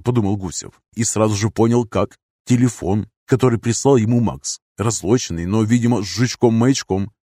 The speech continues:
Макс, он ведь откуда взялся? Их с Гусевым познакомил Стас, а со Стасом Гусев познакомился в общаге второй жизни. Вот тебе и здрасте. Так что, как бы парадоксально это ни звучало,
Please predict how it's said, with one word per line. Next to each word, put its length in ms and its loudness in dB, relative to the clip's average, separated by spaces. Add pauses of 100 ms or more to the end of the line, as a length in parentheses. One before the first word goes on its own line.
(200)
Макс, 340 0
он 160 0
ведь 240 0
откуда 360 2
взялся? 520 -4 (220)
Их 120 -4
с 120 -8
Гусевым 480 0
познакомил 500 -2
Стас, 400 -2 (160)
а 100 2
со 140 -2
Стасом 540 -2
Гусев 400 -2
познакомился 640 0
в 120 -8
общаге 580 -2
второй 360 0
жизни. 440 -2 (300)
Вот 280 -4
тебе 260 0
и 20 4
здрасте. 580 -2 (560)
Так 220 4
что, 460 4
как 180 4
бы 140 2
парадоксально 800 4
это 240 2
ни 100 4
звучало, 640 2